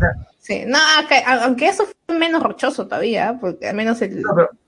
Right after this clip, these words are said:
Speaker 1: pero yo, yo creo, lo que pasa es que yo creo que ha habido mucha confianza en el, en el tema de,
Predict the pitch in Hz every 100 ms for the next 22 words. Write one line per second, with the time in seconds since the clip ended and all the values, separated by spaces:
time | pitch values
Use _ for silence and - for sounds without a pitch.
0 | _ 175 170 214 233 190 240 247 262 233
1 | 170 165 170 247 185 190 208 190 165 175
2 | 185 180 185 - 185 - - - 135 120
3 | 151 151 165 165 135 127 123 117 117 131
4 | 139 139 123 107 98